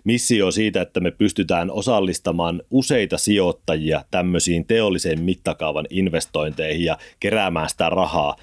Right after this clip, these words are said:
sitten yhteen paikkaan, josta sitä sitten tehokkaasti investoidaan. Ja tää rahasto on vaan se niin kuin työkalu siihen. Ja nyt sitten, kun tämä rahasto, tyypillisesti meillä on aina silleen, että meillä on hankeaihioita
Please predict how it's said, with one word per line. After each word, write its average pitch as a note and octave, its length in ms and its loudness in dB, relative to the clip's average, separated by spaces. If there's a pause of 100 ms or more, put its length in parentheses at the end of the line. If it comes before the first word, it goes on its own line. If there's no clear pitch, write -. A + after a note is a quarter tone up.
(180)
sitten D#2 400 -4
yhteen E2+ 480 0
paikkaan, C3+ 600 0
josta A#2 400 0
sitä F#2 320 0
sitten - 200 -6
tehokkaasti D#2+ 640 -2
investoidaan. D#2 720 -2
Ja D#2+ 80 -2
tää F#2 140 -2
rahasto B2+ 460 -2
on E2+ 120 -2
vaan F#2+ 220 2
se F2 140 0 (340)
niin E2+ 80 -6
kuin F2 140 -2
työkalu F2 520 2
siihen. - 480 -4 (560)
Ja F#2+ 280 0 (580)
nyt D3+ 220 0
sitten, E3+ 420 0 (100)
kun D3 220 2
tämä C#3 260 2
rahasto, B2 460 2
tyypillisesti C3+ 540 2
meillä A2+ 260 4
on G#2+ 60 4
aina A2 160 2
silleen, A2+ 240 4
että G2 140 -2
meillä F#2+ 160 4
on F#2 100 0
hankeaihioita C3+ 1160 2